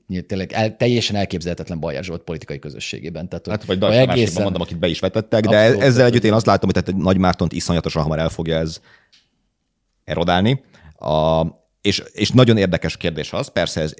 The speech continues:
Speaker 2: így van, és nem fogjuk megtudni, mert ez a vállalati kultúra, amit a Ryanair val, ez nem, nem széles körben, ö, bevett,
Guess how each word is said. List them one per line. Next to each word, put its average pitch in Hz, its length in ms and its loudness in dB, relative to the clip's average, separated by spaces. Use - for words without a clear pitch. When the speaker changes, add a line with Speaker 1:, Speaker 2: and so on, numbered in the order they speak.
Speaker 2:
így 95 180 -6
van, 85 120 0
és 90 100 0
nem 95 160 0
fogjuk 78 220 -2
megtudni, 78 340 -6
mert 78 260 -4
ez 78 140 -4
a 80 220 -4
vállalati 80 380 0
kultúra, 80 440 -4
amit 76 240 -6
a 78 140 -4
Ryanair 78 420 -4
val, 82 240 -4
ez 76 100 -8
nem, 80 300 -6
nem 92 140 -2
széles 82 400 -2
körben, 78 520 -4
ö, 76 340 -4
bevett, 82 560 0